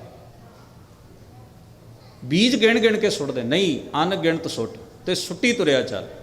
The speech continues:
ਗਿਣਦਾ ਕਿਉਂ ਹੈ? ਫਿਰ ਜੋ ਤੂੰ ਪੜ੍ਹਦਾ ਹੈ ਤੇ ਤੂੰ ਗਿਣਦਾ ਹੈ, ਜਾਂ ਤੂੰ ਗਿਣ ਲੈ ਜਾਂ ਤੂੰ ਪੜ੍ਹ ਲੈ।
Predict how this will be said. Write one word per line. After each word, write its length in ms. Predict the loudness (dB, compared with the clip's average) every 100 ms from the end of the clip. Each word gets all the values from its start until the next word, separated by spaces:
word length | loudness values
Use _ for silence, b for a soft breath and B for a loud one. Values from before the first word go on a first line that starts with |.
| -4
ਗਿਣਦਾ 300 | -2 0 0
ਕਿਉਂ 260 | 0 -6 -8
ਹੈ? 60 | -12 -18 -20 -20 -20 -20 -20 -20 -20 -20 -20 -20 -20 -20 -20 -20 -20 -20 -20 -20 -20 -20 -20 -20 -20 -20 -20 -20 -20 -20 -20 -20 -20 -20 -4
ਫਿਰ 100 | -2
ਜੋ 180 | 0 -2
ਤੂੰ 140 | -4
ਪੜ੍ਹਦਾ 360 | -2 -2 0 -2
ਹੈ 80 |
ਤੇ 120 | -2 -8
ਤੂੰ 180 | -6
ਗਿਣਦਾ 280 | -4 -4 -4
ਹੈ, 240 | -6 -8 -20 -20 -20 -20 -20 -20 -20 -20 -14 -4
ਜਾਂ 160 | -4
ਤੂੰ 180 | -4 -4
ਗਿਣ 220 | -2 0
ਲੈ 120 | 0
ਜਾਂ 140 | 0 -4
ਤੂੰ 120 | -8
ਪੜ੍ਹ 200 | -8 -6
ਲੈ। 120 | -8